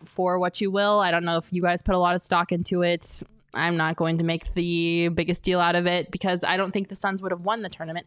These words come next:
anyways, because like Damon said, the Suns are not a good basketball team right now, which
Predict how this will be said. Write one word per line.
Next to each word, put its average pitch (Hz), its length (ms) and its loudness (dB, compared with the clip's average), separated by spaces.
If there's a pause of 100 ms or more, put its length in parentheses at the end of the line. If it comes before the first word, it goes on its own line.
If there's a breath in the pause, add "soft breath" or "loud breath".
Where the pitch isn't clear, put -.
anyways, 185 520 0
because 185 400 -4
like 220 220 -2
Damon 226 260 2
said, 208 260 2
the 262 80 0
Suns 269 240 0
are 262 60 0
not 202 200 2
a 170 40 -4
good 170 120 0
basketball 160 380 -2
team 151 220 -4
right 151 120 0
now, 175 280 2 (400 loud breath)
which 381 400 -2